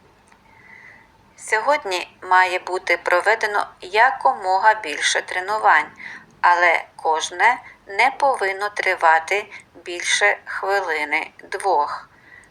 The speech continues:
Тренування починається так. Скажи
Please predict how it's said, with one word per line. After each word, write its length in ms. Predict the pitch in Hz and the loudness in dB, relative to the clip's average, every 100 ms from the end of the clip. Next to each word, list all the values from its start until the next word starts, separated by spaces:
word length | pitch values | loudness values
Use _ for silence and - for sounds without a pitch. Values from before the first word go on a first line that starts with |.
| _ | _
Тренування 840 | 190 185 196 208 277 294 196 - - | -2 0 0 4 2 4 0 0 -6
починається 840 | 185 - 170 170 190 214 - 233 233 | -10 -6 -4 2 2 2 -2 -2 0
так. 340 | 165 135 - - - - - _ | 0 0 -2 -14 -20 -20 -20 _
Скажи 680 | - - - 240 - 147 139 | -20 -4 2 2 2 -2 -6